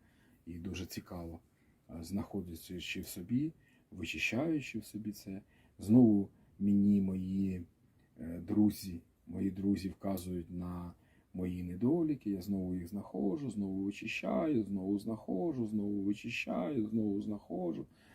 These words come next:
і так далі. Це такий процес, е, таке здається інколи, що, ну, немає йому завершення цьому процесу. Він не начебто не хоче зупинитися. Е,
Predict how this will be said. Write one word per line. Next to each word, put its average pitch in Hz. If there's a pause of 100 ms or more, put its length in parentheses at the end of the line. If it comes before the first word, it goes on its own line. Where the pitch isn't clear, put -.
(300)
і 180
так 127
далі. 117
Це 143
такий 151
процес, 151 (480)
е, 110 (120)
таке 123
здається 120
інколи, 113
що, 113
ну, 117
немає 110
йому 98
завершення 87
цьому - (180)
процесу. - (800)
Він 101
не 104
начебто 98 (600)
не 117
хоче 113 (1120)
зупинитися. 110 (1040)
Е, 95